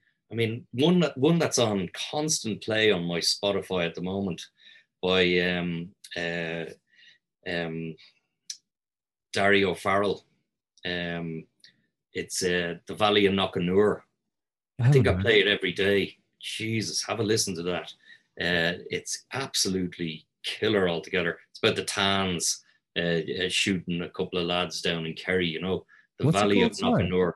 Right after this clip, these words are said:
Speaker 1: No, no, it's a, it, it's an old song, like, uh, but, uh, it's, it's his version of it, The Valley of Knockannure.
Speaker 2: Valley of Knockannure.
Speaker 1: And, uh, actually, the, the first line, he says, "You may sing or speak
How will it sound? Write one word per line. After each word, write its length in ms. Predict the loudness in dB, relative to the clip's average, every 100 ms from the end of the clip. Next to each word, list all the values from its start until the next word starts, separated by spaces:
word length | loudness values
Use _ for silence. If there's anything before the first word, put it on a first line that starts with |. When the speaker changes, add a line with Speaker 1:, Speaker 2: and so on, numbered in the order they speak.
| _ -20 -20 _ 0
Speaker 1:
No, 160 | 0 4
no, 160 | 6
it's 140 | 8 8
a, 180 | 8 4
it, 140 | 4
it's 140 | -2 4
an 100 | 6
old 280 | 8 6 6
song, 420 | 6 6 6 2
like, 240 | 0 -2 -2
uh, 140 | 0 0 0
but, 100 | -4 0
uh, 40 |
it's, 500 | 0 0 -2 -4 -4
it's 220 | -4 -2 0
his 200 | -2 2
version 380 | 4 4 2
of 120 | -4 -4
it, 100 | -8 -8
The 80 | -4
Valley 400 | 2 4 6 4
of 160 | 4
Knockannure. 640 | 0 -2 0 0 2 0 -2 _ _ _ _ _ -4
Speaker 2:
Valley 240 | 0 0
of 120 | 0
Knockannure. 680 | 0 -2 -2 -4 -2 -2 -2 -6 _ 0
Speaker 1:
And, 420 | 0 2 0 4
uh, 360 | 8 8 6 4 -4 -10 -18 _ _ -2
actually, 360 | 2 6 4
the, 200 | 8 6
the 140 | 6 -2
first 320 | 4 4 6
line, 240 | 4 4
he 140 | 4 2
says, 280 | 4 4 4
"You 80 | 2
may 180 | 4
sing 580 | 4 4 6 4 4 2
or 100 | 0
speak 500 | 2 0 2 2 0